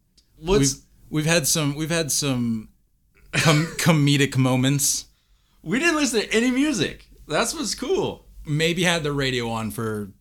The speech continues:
Speaker 2: tw-, a total of twelve seconds.
Speaker 1: Didn't, and it was, like, a Spanish channel. We
Speaker 2: <laughs>
Speaker 1: didn't listen to, we didn't listen to any music, dude.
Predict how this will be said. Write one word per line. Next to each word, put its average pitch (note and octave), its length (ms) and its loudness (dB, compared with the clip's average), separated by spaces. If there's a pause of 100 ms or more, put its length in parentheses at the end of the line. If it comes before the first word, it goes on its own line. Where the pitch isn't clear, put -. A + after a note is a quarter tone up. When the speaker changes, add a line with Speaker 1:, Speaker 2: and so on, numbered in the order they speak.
(300)
Speaker 2:
tw-, - 280 -8
a A#2+ 100 -6
total A#2 360 -6
of G2+ 120 -12
twelve G2 280 -8
seconds. D#2+ 500 -14
Speaker 1:
Didn't, D3 480 -4
and C#3 220 -2
it C3+ 80 0
was, C#3 180 0
like, C3 160 -2
a A#2 60 -6
Spanish E3 500 -4
channel. E2 300 -8 (320)
We A#2+ 220 -2
Speaker 2:
<laughs> - 40 4
Speaker 1:
didn't A#3+ 240 0
listen F3+ 280 0
to, F#3+ 360 0
we F3+ 80 4
didn't G#3 300 -2
listen F#3 380 -4
to D#3 260 -6
any E3 300 -2
music, E3 420 -4
dude. D#3+ 300 -6